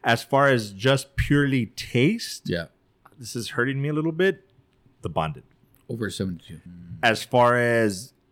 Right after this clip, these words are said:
Speaker 1: exclusivity,
Speaker 2: Mm-hmm.
Speaker 1: the M seventy-two. Because of the fact that it's hard to get right now,
Speaker 2: Yeah.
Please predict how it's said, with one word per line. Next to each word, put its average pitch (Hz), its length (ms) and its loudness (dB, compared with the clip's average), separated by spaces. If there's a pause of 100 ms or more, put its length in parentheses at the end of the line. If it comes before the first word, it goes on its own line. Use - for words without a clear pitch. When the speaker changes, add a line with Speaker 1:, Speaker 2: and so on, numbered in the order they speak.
(380)
Speaker 1:
exclusivity, 139 1080 2 (120)
Speaker 2:
Mm-hmm. 87 280 -10 (280)
Speaker 1:
the 80 140 -4
M 87 140 -4
seventy-two. 78 600 -6 (220)
Because 135 400 4
of 151 120 4
the 131 80 2
fact 120 300 2
that 113 120 4
it's 101 200 -2
hard 107 340 0
to - 80 -4
get 98 320 -2
right 131 160 -2
now, 175 320 0
Speaker 2:
Yeah. 85 240 -4